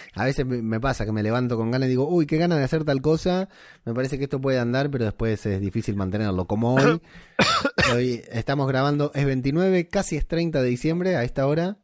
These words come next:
Speaker 1: casi es treinta de diciembre, y
Speaker 2: Es el
Speaker 1: tengo
Speaker 2: cumpleaños de
Speaker 1: cuatro
Speaker 2: mi abuela, así que le mando un saludo a mi abuela.
Speaker 1: Le mandamos un saludo a la,
Speaker 2: No va a
Speaker 1: a la
Speaker 2: escuchar
Speaker 1: abuela.
Speaker 2: nunca esto, pero bueno.
Speaker 1: Eh,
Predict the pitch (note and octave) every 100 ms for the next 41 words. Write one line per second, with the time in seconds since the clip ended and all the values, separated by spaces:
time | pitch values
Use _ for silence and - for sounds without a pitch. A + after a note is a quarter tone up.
0 | - C#3+ C#3+ A#2+ - C3 C3+ B2 A#2 C3+
1 | C#3 D#3 E3 - - - - - D#3+ A#2+
2 | D3 D#3+ D#3 C#3+ D3+ E3 D3+ D3 C3+ B2
3 | B2+ B2+ A#2 B2 C3+ C#3 B2+ A2+ A#2 B2
4 | B2 A#2+ A2+ G#2+ G#2 G#2+ A2 A2 G#2 G2
5 | D3+ C#3+ G2+ G2+ C3 D3 D3+ C#3+ D3+ D3+
6 | C3+ C3 B2+ E3+ - _ - - - -
7 | - - - A#2 G#2+ G#2 G#2 G#2